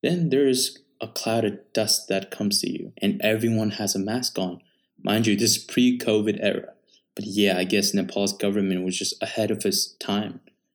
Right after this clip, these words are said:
trying to prepare everyone. Everyone just seems prepared, and you wonder, "How can people live like this?"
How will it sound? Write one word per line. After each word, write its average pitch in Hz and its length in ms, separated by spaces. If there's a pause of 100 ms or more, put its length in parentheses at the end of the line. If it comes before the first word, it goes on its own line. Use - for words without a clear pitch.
(200)
trying 95 260
to - 60
prepare 90 360
everyone. - 500 (680)
Everyone 160 420
just 117 200
seems 110 260
prepared, 107 540
and 92 160
you 98 160
wonder, 123 460 (460)
"How - 120
can 202 220
people - 280
live 139 220
like - 240
this?" - 380